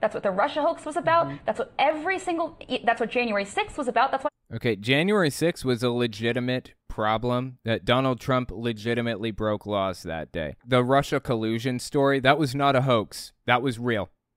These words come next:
Speaker 3: That's why Paul Manafort went to jail, and many, many others. Lots of people went to jail for that.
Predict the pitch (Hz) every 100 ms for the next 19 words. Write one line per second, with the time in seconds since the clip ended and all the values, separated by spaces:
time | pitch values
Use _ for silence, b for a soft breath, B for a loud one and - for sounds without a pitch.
0 | _ - - - 143 127 143 143 131 127
1 | 123 123 113 101 117 - 117 - 104 87
2 | - _ - 123 123 127 127 120 - 123
3 | 127 120 117 113 _ - 107 90 76 -
4 | - _ _ _ 101 117 135 135 127 131
5 | 117 107 104 101 107 98 98 92 92 87
6 | 76